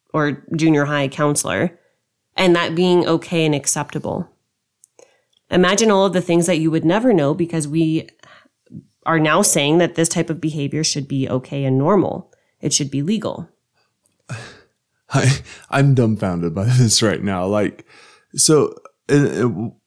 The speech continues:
Speaker 2: the first thing that comes to mind for me is just a, a couple of years ago, like, three or four years ago,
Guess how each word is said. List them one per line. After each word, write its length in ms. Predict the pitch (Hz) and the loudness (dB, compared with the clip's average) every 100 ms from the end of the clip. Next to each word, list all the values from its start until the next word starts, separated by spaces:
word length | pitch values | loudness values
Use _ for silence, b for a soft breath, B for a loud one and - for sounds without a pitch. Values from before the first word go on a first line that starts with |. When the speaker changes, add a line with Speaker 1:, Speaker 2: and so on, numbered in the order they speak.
| _ - | _ -4
Speaker 2:
the 140 | 135 | -2
first 280 | 143 220 202 | 2 2 4
thing 160 | 196 160 | 2 4
that 20 | |
comes 200 | 190 160 | 2 2
to 40 | |
mind 240 | 139 135 131 | 2 2 0
for 80 | 113 | 0
me 240 | 120 117 | 0 0
is 240 | 104 104 - - | 0 -2 -6 -14
just 480 | - 151 175 - - | -4 0 0 0 -2
a, 180 | 151 147 - - | -2 -4 -10 -8
a 60 | |
couple 400 | 135 - 160 175 | -6 -4 -2 0
of 80 | 156 | 0
years 320 | 123 143 170 | 2 0 -2
ago, 380 | 113 - - - - | -4 -8 -10 -12 -6
like, 220 | 127 - | -6 -6
three 200 | - 180 | -4 -2
or 100 | 180 | -2
four 200 | - 160 | -2 2
years 300 | 131 135 120 | 4 4 0
ago, 500 | 110 104 87 90 | -4 -6 -8 -12